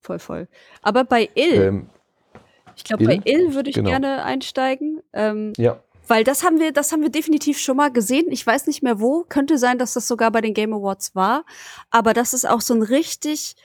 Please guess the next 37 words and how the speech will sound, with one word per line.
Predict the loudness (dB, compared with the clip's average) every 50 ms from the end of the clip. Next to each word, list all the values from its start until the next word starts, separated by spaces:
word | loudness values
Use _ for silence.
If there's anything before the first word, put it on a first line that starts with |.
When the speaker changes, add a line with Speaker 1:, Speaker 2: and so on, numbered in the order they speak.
| _ _ _ _ _ _ _ _ _ _
Speaker 1:
krass | -6 0 0 0 0 0 -4 0 0
realistisches | 2 2 2 2 2 0 -2 -2 -4 -8 -8 -6 -4 -4 -4 -4 -6 -2 -2 0
Unreal | 2 2 2 2 4 2 2
Engine | 2 2 0 0 0 -2 -4 -6
five | -6 -4 -2 0 2 2 2 0 -2 -6 -12 -14 -18 _ _ _ -20 _ _ _ _ -20 -8 0
Horror-Game. | 0 4 4 4 2 2 0 -4 -2 -2 -2 -2 -4 -6 -8 _ _ _ -20 -20 -20 -20 -20 -10 -6
Auf | -6 -6 -4 -4
jeden | -4 -4 -4 -6
Fall. | -12 -8 -4 -2 0
Speaker 2:
Das | 2 2
war | 2
das, | 2 2 2 2
was | 0 0 2
von | 0 0 2
Mund, | 2 2 0 0 -2 -8 -12 -6
Mund-Dingsbums | -2 -2 -2 -2 -4 -4 -4 -4 -4 -2 -8 -10 -10 -6
da | -2 -2 -2 -2 -2
auch | -4 -4 0
Speaker 1:
Genau, | 0 0 2 2 2 2 2 0
Speaker 2:
ge-, | 0 0
ge-, | 0
Speaker 1:
das | 0 0 -2 -6 -6
Speaker 2:
ge-, | -4 -2
Speaker 1:
haben, | -2 -2 -2
Speaker 2:
ge-, | 0
Speaker 1:
das, | -2 -2 -2 -2 -8
äh, | -4 -2 -2
Speaker 2:
gepublished | -2 -2 -4 -8 -14 -10 -10
wird. | -10 -10 -8
Speaker 1:
publishen | -2 0 0 2 2 0 -2 -2 -2 -4 -4
die | -2 -2 -2
auch. | -2 -2 -2 -2 -4 -6 -10 -20 -20 -20 -20 -20 -20 _ _ _
Und | _ 2 4 4 4 4 2 -2 -4 -6
ich | -8 -8 0
find | 0 0 0 2 0
aber | 2 2 2
nichtsdestotrotz | 2 0 -2 -2 -4 -4 -2 -2 -6 -6 -2 0 -2 -2 -2 -4 -12 -14